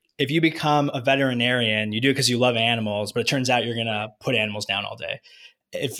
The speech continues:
if you become a lawyer, you do it because you watch some court shows or The Prestige,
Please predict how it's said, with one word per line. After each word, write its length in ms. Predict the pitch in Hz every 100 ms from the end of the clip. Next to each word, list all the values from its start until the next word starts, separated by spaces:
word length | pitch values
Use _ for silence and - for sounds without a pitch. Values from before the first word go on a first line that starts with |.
| - -
if 80 |
you 120 | 143 151
become 220 | 147 139
a 40 |
lawyer, 580 | 131 185 170 143 131 123 120
you 140 | 120
do 160 | 123 127
it 160 | 123
because 400 | 123 - 123 120
you 80 | 117
watch 220 | 117 113 -
some 120 | 107
court 240 | - 123
shows 500 | - 131 123 123 117
or 40 | 101
The 80 |
Prestige, 720 | - - - 147 139 135 127